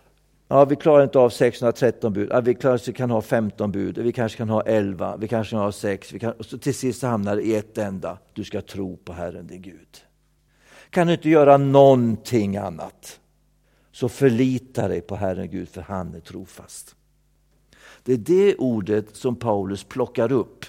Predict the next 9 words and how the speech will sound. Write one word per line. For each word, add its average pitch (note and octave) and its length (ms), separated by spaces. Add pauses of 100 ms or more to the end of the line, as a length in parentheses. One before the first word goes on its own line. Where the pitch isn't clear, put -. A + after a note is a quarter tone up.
(220)
i A2 100
sin G2+ 260
undervisning. F#2+ 800 (720)
Men B2 360 (140)
när C3+ 180
Paulus F3+ 460
plockar C#3 400
upp D3 280
det, F2+ 180